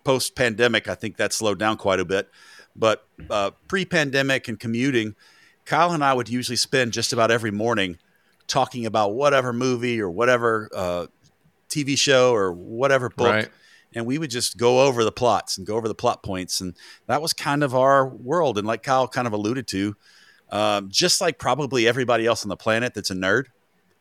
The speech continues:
Speaker 1: you say to yourself, "I think I could do a better job than they could."
Speaker 2: Right.
Speaker 1: And we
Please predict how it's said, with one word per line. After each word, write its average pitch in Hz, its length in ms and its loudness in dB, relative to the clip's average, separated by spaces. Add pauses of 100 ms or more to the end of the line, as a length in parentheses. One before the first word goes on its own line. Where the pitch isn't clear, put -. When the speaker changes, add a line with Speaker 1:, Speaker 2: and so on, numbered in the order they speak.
(340)
Speaker 1:
you 135 120 -8
say 160 260 2
to 151 60 -6
yourself, 107 480 -2 (120)
"I 196 60 -14
think 147 200 -6
I 95 80 0
could 95 140 -10
do 101 100 0
a 92 40 -4
better 98 220 0
job 120 240 0
than 127 100 -6
they 165 120 -2
could." 80 220 -10 (520)
Speaker 2:
Right. 110 180 0
Speaker 1:
And 113 400 4 (260)
we 196 720 -2